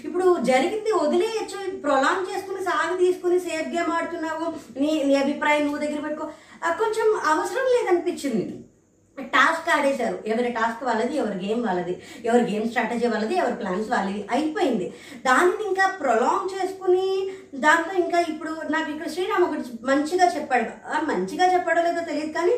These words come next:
బాగా అనిపించింది ఏంటంటే, నేను జనాలకు దగ్గర అవడానికి వచ్చాను, డబ్బుల గురించి ఆడలేదని.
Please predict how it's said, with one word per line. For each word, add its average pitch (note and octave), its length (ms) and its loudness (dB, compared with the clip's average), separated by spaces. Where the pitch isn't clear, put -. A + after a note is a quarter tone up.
బాగా B3+ 160 6
అనిపించింది F4+ 440 2
ఏంటంటే, F4+ 380 -2
నేను C4 200 4
జనాలకు A3 460 2
దగ్గర G3 300 0
అవడానికి D#4 400 0
వచ్చాను, D4+ 320 -2
డబ్బుల B3 240 0
గురించి C#4 340 -4
ఆడలేదని. F#3 640 -2